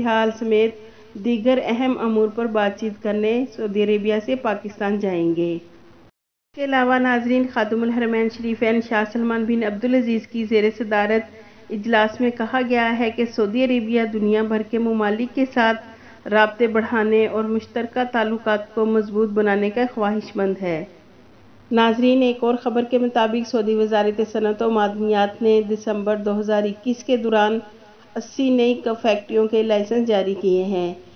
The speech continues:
इनमें से ज़्यादातर का ताल्लुक कागज़ और गज़ाई अशिया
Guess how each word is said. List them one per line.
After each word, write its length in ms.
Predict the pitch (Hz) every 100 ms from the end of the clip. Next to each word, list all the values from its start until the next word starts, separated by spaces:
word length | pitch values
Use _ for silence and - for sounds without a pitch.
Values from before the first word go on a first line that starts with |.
| - - 233
इनमें 380 | 254 254 233 226
से 220 | 240 226
ज़्यादातर 600 | 220 214 208 202 220 220
का 160 | 220 220 214
ताल्लुक 440 | 202 214 214 214
कागज़ 460 | 208 190 214 226 220
और 260 | 214 208 - - -
गज़ाई 460 | 196 196 208 208 220
अशिया 420 | 214 - 190 185